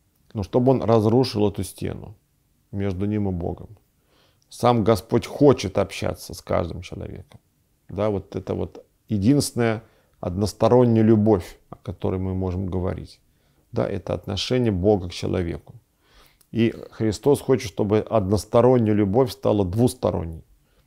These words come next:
чтобы сам человек откликнулся, чтобы сам человек повернулся к Богу. А вот, э, в данном случае богатство, которое Павел апостол назовет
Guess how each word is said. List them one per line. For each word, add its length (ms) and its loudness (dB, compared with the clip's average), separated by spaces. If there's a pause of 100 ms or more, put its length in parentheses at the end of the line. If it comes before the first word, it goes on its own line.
(160)
чтобы 300 -6
сам 320 4
человек 520 -2
откликнулся, 800 -4
чтобы 260 -14
сам 260 2
человек 560 -6 (580)
повернулся 640 4
к 100 -6
Богу. 380 -8 (720)
А 100 -4
вот, 400 0
э, 280 -2
в 100 -8
данном 320 2
случае 420 0
богатство, 800 2 (1000)
которое 500 -4
Павел 580 2
апостол 540 -10
назовет 640 -2